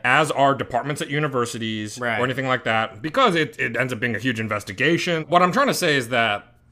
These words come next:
Speaker 1: while I do think that the Science news article was, like, great and it, it brought a lot of attention to it,
Speaker 2: Right.
Speaker 1: there's a lot of scientists out there that are trying to get attention when they see issues.
Speaker 2: Right.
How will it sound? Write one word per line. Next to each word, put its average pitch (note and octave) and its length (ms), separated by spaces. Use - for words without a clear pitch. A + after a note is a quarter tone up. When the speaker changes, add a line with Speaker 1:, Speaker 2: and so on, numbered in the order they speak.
Speaker 1:
while B2 300
I A2+ 100
do A#2 160
think B2+ 220
that A#2+ 120
the G#2+ 340
Science A2+ 560
news G#2+ 260
article G2+ 580
was, A2+ 160
like, F#2+ 180
great G2 400
and G#2+ 120
it, G2 100
it F#2+ 160
brought G#2 160
a G2+ 60
lot G2 140
of F2+ 60
attention A2 380
to C3 220
it, C3+ 180
Speaker 2:
Right. A#2+ 320
Speaker 1:
there's C#3 220
a B2 60
lot B2+ 600
of D3 80
scientists C#3+ 420
out B2+ 200
there B2 180
that A2 160
are F2+ 60
trying A#2+ 380
to A#2+ 60
get A#2 140
attention A#2 420
when G2 140
they G#2 180
see A2 380
issues. F#2+ 680
Speaker 2:
Right. C3 280